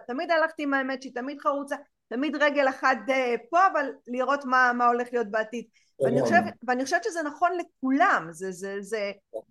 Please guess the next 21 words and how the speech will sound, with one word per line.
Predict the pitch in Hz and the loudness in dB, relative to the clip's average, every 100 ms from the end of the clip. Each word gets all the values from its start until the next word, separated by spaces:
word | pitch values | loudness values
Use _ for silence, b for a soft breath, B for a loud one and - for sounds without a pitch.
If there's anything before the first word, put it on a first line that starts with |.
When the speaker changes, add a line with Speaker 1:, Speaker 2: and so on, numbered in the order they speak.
| _ | _
Speaker 1:
זה | _ 208 190 190 180 196 - | _ -6 -4 -4 -6 -8 -12
עצה-, | 208 - 220 | -8 -4 -4
עצת | 214 - 220 202 | -4 -2 -2 0
זהב | 202 196 190 | 0 0 0
לגמרי, | 190 180 233 302 494 523 _ _ _ _ 190 | -6 -4 -4 -2 -6 -8 _ _ _ _ -4
ואי | 226 320 | -2 -2
אפשר | 330 392 320 | -2 0 2
לא | 285 | 2
לסיים | 311 - 254 269 | 0 -2 0 0
את | 277 | -2
הפודקאסט | 220 - 269 277 - 247 214 - 240 | -6 -2 -2 -2 -6 -2 -2 -2 -6
מבלי | 226 220 240 | -6 -2 -2
לדבר | 233 214 202 233 233 | -2 -4 -6 -2 -2
על, | 226 220 | 0 -2
אה, | 196 196 | -2 -4
עינת | - 226 226 233 - | -4 -2 0 0 0
גז | 233 233 180 | 0 0 -2
ומה | 202 196 226 | -4 -2 -2
שהיא | - 208 | -2 -2
עשתה | 208 - 226 214 214 | -2 2 4 4 0
עכשיו | - 208 | -4 -6